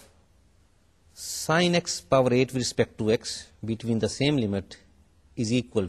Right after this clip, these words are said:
to seven by eight into five by six into three by four into one by two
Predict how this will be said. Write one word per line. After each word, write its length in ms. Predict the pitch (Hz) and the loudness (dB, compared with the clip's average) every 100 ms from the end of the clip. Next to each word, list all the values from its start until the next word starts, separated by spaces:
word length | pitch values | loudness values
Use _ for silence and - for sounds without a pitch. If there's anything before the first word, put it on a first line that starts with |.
| - | -6
to 80 | 98 - - - | -16 -18 -20 -20
seven 460 | - - 160 160 | -8 -2 0 2
by 100 | 120 | 2
eight 420 | 104 92 90 - - _ _ _ _ _ _ _ | 0 -2 -8 -10 -20 _ _ _ _ _ _ _
into 240 | 127 113 | -2 0
five 320 | 110 - 156 139 | -2 2 2 4
by 120 | 117 | 2
six 480 | - 101 - - - _ - - | 2 -8 -10 -14 -18 _ -20 -8
into 300 | 120 - 110 | -8 -6 -6
three 200 | - 165 | 0 2
by 200 | 139 117 | 4 2
four 360 | - 95 90 - _ _ _ _ _ _ _ _ | -2 -8 -8 -12 _ _ _ _ _ _ _ _
into 360 | 156 151 147 127 | 0 2 2 -2
one 300 | 110 113 110 | 2 2 4
by 160 | 98 | 0
two 280 | 98 - 98 | -2 -6 -8